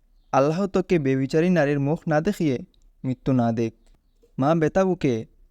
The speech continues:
ফিরে গেলেন। জুরাইজ আল্লাহর দরবারে একনিষ্ঠ মনে ইবাদতে মগ্ন ছিলেন। জুরাইজের বকরির রাখাল বকরিগুলো লালন পালন করত।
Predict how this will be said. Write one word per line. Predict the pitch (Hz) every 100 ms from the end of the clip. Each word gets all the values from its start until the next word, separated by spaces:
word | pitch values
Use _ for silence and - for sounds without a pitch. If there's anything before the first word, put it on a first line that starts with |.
| -
ফিরে | 135 127
গেলেন। | 120 123 117 110 - _ _ _ _ _ _ -
জুরাইজ | 131 139 143 160 165
আল্লাহর | - 139 147 165 180
দরবারে | 147 139 139 139 117 - _ _ -
একনিষ্ঠ | 151 214 220 240 - 165
মনে | 135 120 110 113 _ _ -
ইবাদতে | 139 143 156 202
মগ্ন | 180 120 117 117
ছিলেন। | 127 117 110 110 - _ _ _ _ _ _ _ _ 127
জুরাইজের | 147 151 151 185 185
বকরির | 156 - 165 175
রাখাল | 160 139 135 113 - _ _ _ _ -
বকরিগুলো | 131 156 170 196 170
লালন | 135 123 120
পালন | 127 123 123
করত। | 120 113 - 113